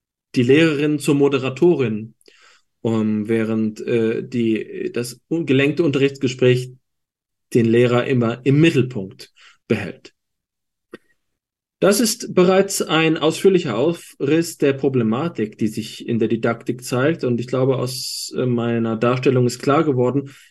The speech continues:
dass ich hier eine, ähm, diskursive Kontinuität sehe. Also es ist, ähm,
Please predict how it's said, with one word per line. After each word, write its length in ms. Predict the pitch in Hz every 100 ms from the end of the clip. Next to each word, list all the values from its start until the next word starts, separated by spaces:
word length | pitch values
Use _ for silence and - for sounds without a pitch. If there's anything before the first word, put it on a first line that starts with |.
| -
dass 180 | 131 127
ich 160 | 131
hier 260 | - 151 156
eine, 440 | 135 139 131 131 - _ _ _ -
ähm, 500 | 139 135 135 139 - _
diskursive 880 | - 143 170 170 - 165 156 151 135
Kontinuität 840 | 151 160 - 151 143 139 151 131
sehe. 360 | 120 107 90 78
Also 220 | 113 117
es 120 | 113
ist, 320 | 175 - -
ähm, 800 | - 135 135 131 135 - - -